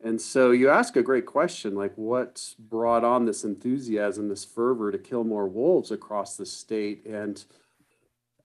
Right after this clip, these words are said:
I don't think there is a great economic argument for it. I don't think it's about solving any particular problems that aren't already being addressed in better ways.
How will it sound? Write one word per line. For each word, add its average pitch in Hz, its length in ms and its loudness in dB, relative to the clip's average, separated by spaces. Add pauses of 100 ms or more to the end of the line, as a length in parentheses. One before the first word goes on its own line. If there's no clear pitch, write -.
(200)
I 147 140 0
don't 190 240 4
think 185 240 6
there 180 220 10
is 226 140 6
a 165 60 6
great 120 360 4
economic 120 640 0
argument 156 520 0
for 160 380 0
it. 139 80 0
I 113 60 2
don't 123 240 -2
think 135 160 -6
it's - 160 -4
about 127 340 0
solving 123 580 0
any 127 160 4
particular 127 680 -4
problems 131 720 0
that 120 100 0
aren't 123 220 0
already 127 280 0
being 120 280 0
addressed 113 540 -4
in 113 120 -4
better 113 280 -2
ways. 117 640 -2